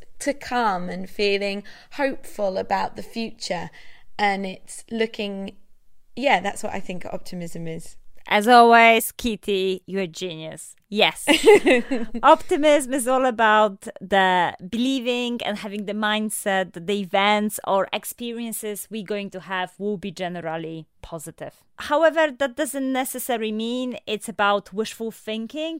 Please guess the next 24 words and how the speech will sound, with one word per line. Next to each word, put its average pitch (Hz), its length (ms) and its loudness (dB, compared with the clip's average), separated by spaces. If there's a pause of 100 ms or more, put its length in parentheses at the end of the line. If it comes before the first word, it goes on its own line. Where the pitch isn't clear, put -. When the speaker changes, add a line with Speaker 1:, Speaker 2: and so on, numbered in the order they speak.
Speaker 2:
and 208 260 -8
being 196 280 -4 (100)
always 247 400 2
positive. 175 680 -8 (640)
Quite 359 260 -6
interesting 311 540 0
definition 254 840 0
from 202 360 -2
Martin 214 360 -2
Seligman, 180 720 -4 (120)
who 185 200 -6
is 185 460 0 (140)
a 185 440 -2
American 202 420 -4
psychologist, 226 720 -8
and 208 140 -10
he 262 260 -6
actually 208 380 -2
is 175 80 -8
the 180 80 -8
father 185 320 -6
of 170 120 -16
positive 170 340 -16
psychology. 170 720 -16